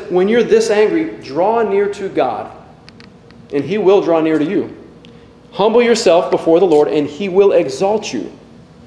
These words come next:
So <clears throat> you've got your, your, your cardboard crown. You're sitting on your little milk crate throne or your little car seat or whatever you're sitting on, your lazy boy chair, and you are feeling at the center of the universe. And you're angry because not everyone is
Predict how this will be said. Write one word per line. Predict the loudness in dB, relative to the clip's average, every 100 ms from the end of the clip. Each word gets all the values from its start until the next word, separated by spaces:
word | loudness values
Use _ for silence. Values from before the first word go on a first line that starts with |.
| -20 -20 -20 -8
So | 0 2 2 -4 -12 -14 -20 -20 -20 -20 -20 -14 -8
<clears throat> | -4
you've | -2 0
got | 0 0
your, | -4 -8 -12 -4
your, | -2 -4 -10 -6
your | -2
cardboard | 0 2 2
crown. | 2 0 -2 -4 -8 -18 -20 -20 -20 -20 -20 -20 -20 -12 -4
You're | 0
sitting | 2 2
on | 2 0
your | -2
little | 0 -2 -4
milk | -4 -4 -2
crate | -4 -4 -4 -6
throne | 0 0 0
or |
your | -2 0
little | 0
car | 0 -2 -2
seat | -2
or | 0
whatever | 0 2 -2 -6 -10 -6
you're | -4
sitting | -2 0
on, | 0
your | 0
lazy | 0 0 0
boy | 0 0
chair, | 0 0
and | 0 -2
you | -2 -4 -4 -6 -4
are | -2
feeling | 0 0 -2
at | -4
the |
center | -8 -6 -4
of | -4
the | -4
universe. | -6 -6 -12 -18 -20 -20 -20 -10 0
And | 4
you're | 4
angry | 4 4 2
because | 2 0 0
not | 0 2
everyone | 4 4 4
is | 0